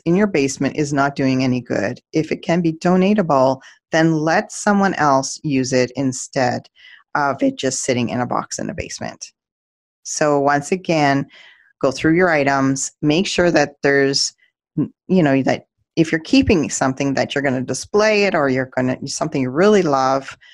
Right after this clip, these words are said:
uh, definitely keep some of your items that your mom or your loved one gave you when they passed away, but maybe not boxes full of stuff that you, when you have all that stuff, let a lot of it go and just keep those few that are really, really, um, special to you.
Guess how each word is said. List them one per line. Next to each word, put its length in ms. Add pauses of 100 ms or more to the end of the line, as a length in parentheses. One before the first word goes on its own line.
(300)
uh, 180
definitely 400
keep 280
some 300
of 100
your 160
items 300
that 180
your 100
mom 320
or 140
your 280
loved 240
one 220 (380)
gave 240
you 200
when 200
they 100
passed 360
away, 360 (540)
but 220 (200)
maybe 460
not 460
boxes 600
full 200
of 100
stuff 380
that 120
you, 80
when 160
you 60
have 180
all 120
that 180
stuff, 300
let 180
a 80
lot 220
of 100
it 140
go 240
and 80
just 160
keep 200
those 200
few 260
that 160
are 140
really, 340
really, 600 (100)
um, 560
special 420
to 140
you. 180